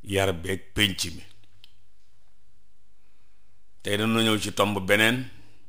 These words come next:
bu tudd alkasbu. Alkasbu bu mooy fàggu.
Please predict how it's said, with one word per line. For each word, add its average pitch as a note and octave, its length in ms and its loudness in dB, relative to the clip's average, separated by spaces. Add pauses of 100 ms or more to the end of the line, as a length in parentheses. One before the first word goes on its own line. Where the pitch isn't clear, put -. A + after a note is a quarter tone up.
(1500)
bu G2 140 -6
tudd F#2+ 260 -6
alkasbu. - 680 -2 (2500)
Alkasbu G2+ 580 -2
bu G2+ 180 -2 (600)
mooy G#2 600 2 (800)
fàggu. F2+ 680 4